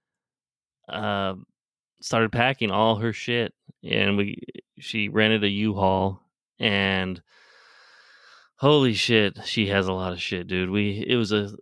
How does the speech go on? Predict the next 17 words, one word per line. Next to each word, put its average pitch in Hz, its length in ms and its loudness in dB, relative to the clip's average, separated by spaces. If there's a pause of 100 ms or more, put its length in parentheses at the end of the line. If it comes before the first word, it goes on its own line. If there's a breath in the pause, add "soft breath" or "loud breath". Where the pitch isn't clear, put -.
a 107 200 -14
humongous 120 720 0
U-Haul 95 640 0 (500)
that, 110 400 2 (120)
um, 92 540 -2 (420)
we 135 200 2
just 107 220 -2
packed 113 380 0
with 98 220 -4
junk. 92 560 -6 (260)
To 143 80 -2
me, 147 200 4
it 131 60 2
was 104 200 -6
all 110 260 4
junk. 98 460 -4 (1900)
Absolute, 113 640 -4